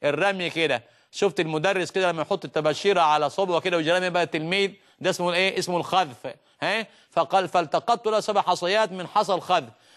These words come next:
فأخذها صلى الله عليه وسلم بيديه وجعل ينفضهن بيده هكذا ويقول:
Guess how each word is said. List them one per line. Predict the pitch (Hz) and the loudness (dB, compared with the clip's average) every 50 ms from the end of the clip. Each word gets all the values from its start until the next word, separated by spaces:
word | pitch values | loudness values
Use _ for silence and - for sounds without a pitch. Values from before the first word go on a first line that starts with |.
| _ _ | _ _
فأخذها | - 170 175 196 190 - 190 190 196 226 220 208 214 208 202 196 185 - - | 0 2 2 2 2 2 0 2 2 4 4 4 4 4 4 4 2 0 -8
صلى | - - - 202 208 | -12 -2 2 2 2
الله | 208 196 190 185 185 180 | 2 2 -2 -2 0 0
عليه | 180 180 | 2 0
وسلم | 175 165 - 196 202 185 175 | 0 0 0 0 0 0 0
بيديه | 165 175 170 165 170 202 220 226 220 - - _ _ _ _ - | 0 2 2 2 2 2 2 0 -2 -4 -10 _ _ _ _ -2
وجعل | 143 156 147 175 208 208 202 190 | 0 0 2 2 4 4 4 4
ينفضهن | 185 185 180 175 160 - 175 165 156 160 147 208 214 202 190 180 | 4 2 0 -2 -4 -6 -6 -2 -2 0 0 0 0 0 -2 -2
بيده | 165 156 170 196 202 185 180 170 170 165 160 | 0 2 0 0 0 0 -2 -2 0 0 0
هكذا | 151 - 196 185 180 170 | 0 0 0 2 2 2
ويقول: | 165 160 151 - 190 208 220 214 214 208 | 2 2 2 2 4 6 6 6 4 2